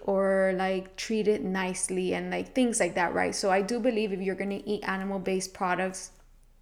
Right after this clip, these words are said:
um, have it be as healthy as possible and as, as organic and free range and free of additives and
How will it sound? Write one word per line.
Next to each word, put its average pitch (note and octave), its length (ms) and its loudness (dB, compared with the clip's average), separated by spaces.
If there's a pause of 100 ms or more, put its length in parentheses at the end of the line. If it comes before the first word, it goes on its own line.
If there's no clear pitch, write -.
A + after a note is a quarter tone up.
(320)
um, F#3 420 2 (540)
have G3+ 220 4
it G#3 120 8
be F#3+ 520 2 (160)
as G3 180 4
healthy F#3+ 480 0
as F#3 100 -2
possible F#3 540 -2
and F3+ 220 -2
as, - 300 -6 (100)
as F#3+ 260 -2
organic F3+ 640 -2
and F3+ 140 -4
free F#3 260 0
range F3+ 480 -4
and F3 180 -4
free F3+ 260 -2
of F3 260 -4
additives F3+ 580 -2
and F3 200 -6